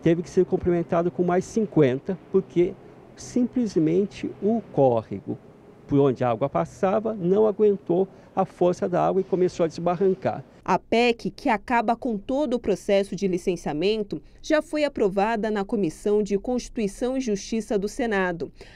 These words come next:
Speaker 2: Agora precisa ser votada no plenário do Senado e da Câmara. Os ambientalistas alertam: se aprovada, aumenta o risco de desastres ambientais no país.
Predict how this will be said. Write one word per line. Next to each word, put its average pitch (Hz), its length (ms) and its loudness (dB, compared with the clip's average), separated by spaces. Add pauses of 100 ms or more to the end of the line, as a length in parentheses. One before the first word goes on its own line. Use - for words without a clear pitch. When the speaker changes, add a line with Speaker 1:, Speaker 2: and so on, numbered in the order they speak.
(120)
Speaker 2:
Agora 185 520 2
precisa 196 420 0
ser 202 240 0
votada 185 560 0
no 196 120 2
plenário 208 520 0
do 190 100 -2
Senado 190 640 -2
e 226 120 -4
da 220 120 0
Câmara. 175 640 -2 (400)
Os 175 180 0
ambientalistas 208 960 2
alertam: 202 640 2 (200)
se - 220 0
aprovada, 196 800 2 (280)
aumenta 202 600 0
o 240 40 2
risco 220 460 -2
de 196 160 -2
desastres 196 720 0
ambientais 190 720 0
no 196 100 -2
país. - 680 -4